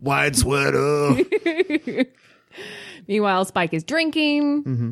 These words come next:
Speaker 2: So
Speaker 1: Helmet hair is back.
Speaker 2: Helmet
Speaker 1: So
Speaker 2: hair is back.
Speaker 1: watch out.
Speaker 2: He's got his soul, but he kept his, uh, his alcoholism.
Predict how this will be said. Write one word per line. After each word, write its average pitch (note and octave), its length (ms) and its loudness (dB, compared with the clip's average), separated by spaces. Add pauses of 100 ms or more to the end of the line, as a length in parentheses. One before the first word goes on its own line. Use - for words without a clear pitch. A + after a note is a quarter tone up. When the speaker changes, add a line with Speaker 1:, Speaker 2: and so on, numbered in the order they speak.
(140)
Speaker 2:
So F3+ 460 -4
Speaker 1:
Helmet D3+ 300 2
hair D3+ 180 2
is D#3+ 140 0
back. D3 600 -2
Speaker 2:
Helmet A#3+ 320 0
Speaker 1:
So A#3 140 2
Speaker 2:
hair A#3 200 4
is - 120 0
back. C4+ 500 -2 (220)
Speaker 1:
watch G#2+ 300 -4
out. B2+ 380 0 (300)
Speaker 2:
He's A3+ 220 -6
got G#3+ 200 0
his A3+ 160 -2
soul, A3+ 300 0
but A#3+ 140 0
he A#3+ 80 0
kept - 260 -4
his, B3 140 -2
uh, C#4+ 180 0
his C#4+ 200 -2
alcoholism. F3+ 720 -4